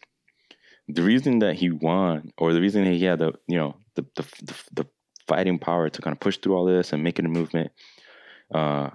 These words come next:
s-, separate from him,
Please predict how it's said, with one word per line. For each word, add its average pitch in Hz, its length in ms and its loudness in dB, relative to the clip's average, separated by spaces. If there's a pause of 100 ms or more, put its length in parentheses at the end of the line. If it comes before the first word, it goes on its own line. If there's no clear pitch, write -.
(540)
s-, - 240 -4 (220)
separate - 500 0
from 76 200 -6
him, 87 480 -2